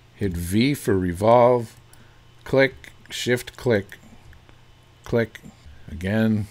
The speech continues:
we don't need three hundred sixty degrees. We just need that much. Done. Subtract. We want to subtract from this body.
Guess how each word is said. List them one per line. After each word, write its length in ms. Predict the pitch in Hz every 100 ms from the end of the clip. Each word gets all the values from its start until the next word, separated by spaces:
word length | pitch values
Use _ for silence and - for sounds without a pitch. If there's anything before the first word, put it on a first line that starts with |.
| -
we 60 | 87
don't 240 | 98 92
need 200 | 92 92
three 200 | - 101
hundred 260 | 95 92 85
sixty 440 | - 92 - 101
degrees. 760 | 82 90 110 110 107 104 98 - - _ - - - - -
We 60 |
just 240 | 101 - 92
need 220 | 82 76
that 200 | 90 95
much. 540 | 101 98 - - - - - - - - -
Done. 480 | 104 104 98 95 85 - - -
Subtract. 680 | - 92 80 - 101 92 - - -
We 80 | 92
want 220 | 92 87
to 80 | -
subtract 520 | - 80 90 90 -
from 400 | - 95 104 104
this 240 | 98 -
body. 500 | - 85 85 82 85